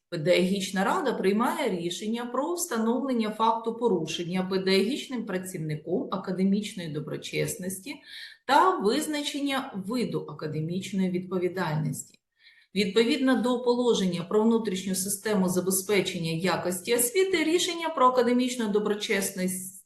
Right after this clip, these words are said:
е, відповідальність, е, учнів приймає педагогічний працівник, який виявив порушення академічної доброчесності, або педагогічна рада закладу освіти.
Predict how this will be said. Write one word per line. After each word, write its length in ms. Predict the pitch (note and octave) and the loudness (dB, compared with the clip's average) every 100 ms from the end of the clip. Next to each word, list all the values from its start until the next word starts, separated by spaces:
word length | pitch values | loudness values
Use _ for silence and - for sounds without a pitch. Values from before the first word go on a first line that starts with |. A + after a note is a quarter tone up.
| _ | _
е, 280 | - F#3 F#3 | 2 4 6
відповідальність, 1000 | F#3+ G3 G#3 G#3+ F#3+ D#3+ D#3 D#3 - - | 4 2 0 2 2 2 2 0 -6 -10
е, 300 | E3+ E3+ E3 | -6 -4 -2
учнів 680 | - F3 - A#3+ - - - | -2 -4 -2 -4 -4 -4 2
приймає 500 | A3+ A3+ C4 E4+ - | 6 8 6 4 0
педагогічний 680 | F#3+ D#3 D3+ F3 F3 F3+ | 0 2 0 -2 -6 -10
працівник, 640 | F3+ E3+ - F3 D#3 - - _ _ - - - | -8 -8 -8 -8 -8 -10 -14 _ _ -16 -16 0
який 380 | G3 G3 G3+ F#3 | 0 4 4 6
виявив 500 | F#3 E3+ D#3+ D#3+ E3 | 4 4 0 -4 -2
порушення 540 | B3 D#4+ - C#4 G#3 | -2 0 -2 -2 -2
академічної 640 | F#3+ D#3 D#3 E3+ - E3+ D#3+ | -2 -4 -4 -6 -10 -12 -8
доброчесності, 1000 | D#3+ D3+ D3+ C3+ - - - - - _ _ _ _ _ | -6 -6 -6 -8 -8 -12 -16 -18 -18 _ _ _ _ _
або 580 | F3+ F3 D#3 F3+ B3+ F4 | 6 6 6 6 6 2
педагогічна 680 | D#4 F#3 E3+ F#3+ - G#3 G3+ | -4 -2 -2 -2 -4 -4 -2
рада 300 | E3 - G3+ | 0 0 -2
закладу 480 | F#3+ D3+ D3+ D3+ D#3 | -2 -4 -4 -4 -4
освіти. 540 | D#3 - C3+ - - | -4 -6 -10 -14 -18